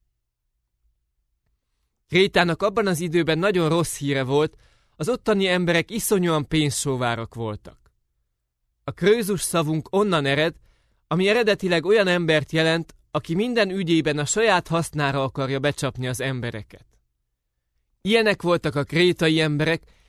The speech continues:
és ilyen körülmények között élt ott Krisztus teste. Tituszt,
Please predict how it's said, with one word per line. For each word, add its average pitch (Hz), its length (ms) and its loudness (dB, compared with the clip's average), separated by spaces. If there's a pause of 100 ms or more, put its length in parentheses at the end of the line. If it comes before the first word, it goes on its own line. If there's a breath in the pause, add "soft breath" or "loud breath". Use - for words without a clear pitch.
és - 140 -6
ilyen 254 260 0
körülmények 147 640 2
között 147 380 -2
élt 151 240 0
ott 143 200 -2
Krisztus 165 480 -2
teste. - 560 -12 (1700)
Tituszt, 208 600 -2